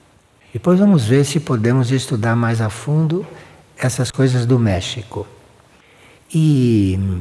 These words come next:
no México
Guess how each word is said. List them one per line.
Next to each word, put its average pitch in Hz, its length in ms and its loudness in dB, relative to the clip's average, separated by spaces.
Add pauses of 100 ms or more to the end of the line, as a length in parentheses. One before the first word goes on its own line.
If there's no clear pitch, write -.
(1400)
no 196 160 4
México 143 880 0